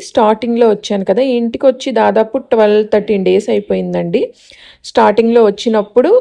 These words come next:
తీసిన వీడియో అన్నమాట ఇది. ఎంత, అమ్మో, నేను వీడియోలో చూసుకుని, "ఏంటి, నేను ఏంటి ఇంత లావు అయిపోయాను, అసలు ఏంటి, నా గురించి నేనే కేర్ తీసుకోవట్లేదు"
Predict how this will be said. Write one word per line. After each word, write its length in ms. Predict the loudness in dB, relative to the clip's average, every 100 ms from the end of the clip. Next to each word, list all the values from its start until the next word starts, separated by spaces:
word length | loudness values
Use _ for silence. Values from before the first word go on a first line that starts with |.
| 0
తీసిన 380 | -4 -4 -2 -2
వీడియో 340 | 0 -2 0 -2
అన్నమాట 420 | -2 -4 -6 -4
ఇది. 300 | -4 -4 -4 -6 -10 _ _ _ _
ఎంత, 240 | 0 0 0
అమ్మో, 240 | -2 0 -2
నేను 300 | -2 -2 -2
వీడియోలో 400 | -2 0 2 4
చూసుకుని, 420 | 2 -2 -4 -4 -2
"ఏంటి, 280 | 0 0 -2
నేను 220 | -2 -4 -2
ఏంటి 240 | -4 -4
ఇంత 200 | -4 -2
లావు 240 | -2 0 0
అయిపోయాను, 580 | -2 -2 -2 -2 -4 -6 -10 _ _ -20 _
అసలు 220 | 0 4
ఏంటి, 240 | 4 2 2
నా 140 | 2
గురించి 360 | 2 0 -2 -2
నేనే 300 | -2 2 2
కేర్ 300 | 2 0 0
తీసుకోవట్లేదు" 840 | -2 -6 -2 2 2 0 0 2